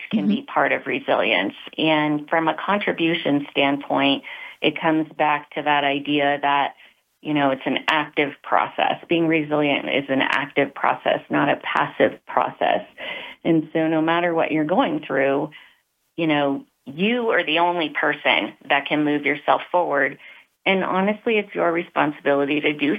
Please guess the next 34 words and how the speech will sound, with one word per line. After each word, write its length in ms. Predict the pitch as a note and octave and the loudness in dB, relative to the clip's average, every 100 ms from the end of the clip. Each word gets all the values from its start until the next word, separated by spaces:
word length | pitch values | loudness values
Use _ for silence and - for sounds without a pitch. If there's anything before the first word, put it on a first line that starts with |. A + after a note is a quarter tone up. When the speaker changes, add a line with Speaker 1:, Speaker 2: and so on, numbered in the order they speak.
| - | 0
Speaker 1:
so. 300 | - - F3 - - - - | 0 0 -2 -8 -16 -16 -4
You 80 | D#3 | 2
know, 200 | D3+ D3 | 2 2
no 260 | D3+ E3 | 2 0
one 220 | G3+ F#3 | 0 2
else 340 | D#3+ D#3+ G#2+ - - - | 2 2 0 -4 -12 -4
can 420 | D#3+ D#3 C3+ - | 2 2 2 -2
do 220 | E3 D#3+ | -2 -2
that 300 | D3+ C3+ B2 - _ | 0 2 0 -4 _
for 200 | - D3 | -4 0
you 400 | D#3 D3+ D#3 G#3+ | 0 0 0 0
and 240 | - D3 D3 | -2 -2 -4
for 140 | - D#3 | -2 0
your 200 | D3+ C#3 | 0 0
heart. 460 | C#3 C#3 G#3+ A3+ - - - _ _ _ | 0 2 2 -2 -12 -20 -20 _ _ _
You 160 | F3 E3+ | -2 2
have 260 | E3+ E3 - | 2 0 -2
to 200 | F#3 - _ _ - - | -2 -4 _ _ -8 -2
choose 380 | A3+ D#3 D#3+ E3 - | 2 2 0 -2 -6
to 80 | |
do 180 | D3+ D3 | -2 2
that 220 | C#3+ - - | 2 0 0
for 140 | C#3+ F#2+ | 0 2
yourself. 600 | D#2+ - - C2+ - - - _ _ _ _ _ - | 2 0 0 0 0 -2 -20 _ _ _ _ _ 0
So 260 | E3 C#3+ C#3+ - | 2 2 0 -2
contribution, 1120 | F3 E3+ E3 D#3 D#3+ - C#3+ B2+ F#3 A#3 - - | -2 0 0 2 0 0 0 2 2 -2 -6 0
being 380 | E3 D#3 C#3+ C#3+ | 2 4 2 0
your 320 | D#3 G3 G#3 | 2 2 0
contribution, 960 | - - C#3+ C#3 C3 - C#3 C3+ C#3 | -4 -4 -2 0 0 0 0 0 2
is 240 | C3+ D3+ D3 | 0 0 0
really 300 | D3 C#3+ C#3 | 0 2 2
a 60 | |
big 280 | C3+ C#3+ C#3 | 0 -2 -4
piece. 380 | - C#3 D#3 | -4 0 0